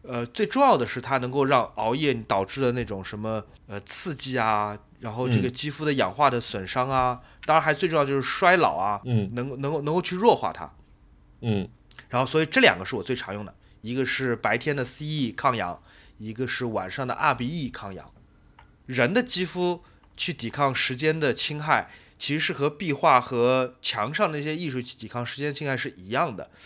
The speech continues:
Speaker 1: 就时间是很无情的，时间一定是会摧残你，然后氧化一定会让你这个整个肌肤的过程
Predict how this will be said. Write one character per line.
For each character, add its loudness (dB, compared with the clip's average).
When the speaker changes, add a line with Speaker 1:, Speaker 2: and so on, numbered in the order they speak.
Speaker 1:
就 2
时 2
间 4
是 0
很 -2
无 -6
情 -8
的， -8
时 -2
间 0
一 -6
定 -2
是 -6
会 0
摧 -6
残 -6
你， -16
然 -4
后 2
氧 4
化 6
一 0
定 0
会 2
让 4
你 -8
这 -6
个 -4
整 -8
个 -6
肌 -6
肤 -8
的 -4
过 0
程 -6